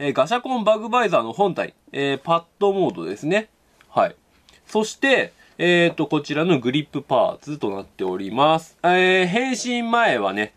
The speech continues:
えー、このようなパッドモードということで、はい、Aボタン、Bボタンが、えー、ついている、えー、こういう、えー、機器、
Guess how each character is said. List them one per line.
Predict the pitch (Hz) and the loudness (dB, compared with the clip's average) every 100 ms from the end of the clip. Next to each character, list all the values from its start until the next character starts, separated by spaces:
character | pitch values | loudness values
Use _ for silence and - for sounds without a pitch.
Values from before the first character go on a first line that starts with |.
| _ | _
え | 131 127 127 127 | -4 0 0 -2
ー、 | |
こ | 139 | -2
の | 143 | -2
よ | |
う | 104 | -2
な | |
パ | - 120 | 0 -2
ッ | - - | -2 -6
ド | 147 | -4
モ | 151 151 107 | 0 0 2
ー | |
ド | 185 | 2
と | 175 101 | 2 0
い | 101 104 | 0 -2
う | 101 | -2
こ | 107 | -6
と | 104 120 | -2 0
で、 | 113 131 90 - - - | 4 2 0 -8 -20 -4
は | 160 | -2
い、 | 147 | 0
A | 185 196 | 0 2
ボ | 202 | 2
タ | 92 | 0
ン、 | 95 | -2
B | 120 | -6
ボ | 127 123 | -6 -4
タ | 90 | -6
ン | 95 | 0
が、 | 127 170 - | 4 4 2
え | 104 98 | -4 -8
ー、 | |
つ | - 120 | -10 -8
い | 117 92 | -8 -8
て | - 92 | -8 -8
い | 95 | -4
る、 | 127 92 87 - | -2 -2 -6 -12
え | 92 | -12
ー、 | 90 | -8
こ | 104 98 | -4 -2
う | 98 | -2
い | 98 95 | -2 -4
う、 | 92 - - - | -6 -12 -18 -10
え | 92 | -8
ー、 | 87 | -8
機 | - - | -12 -20
器、 | 151 | -20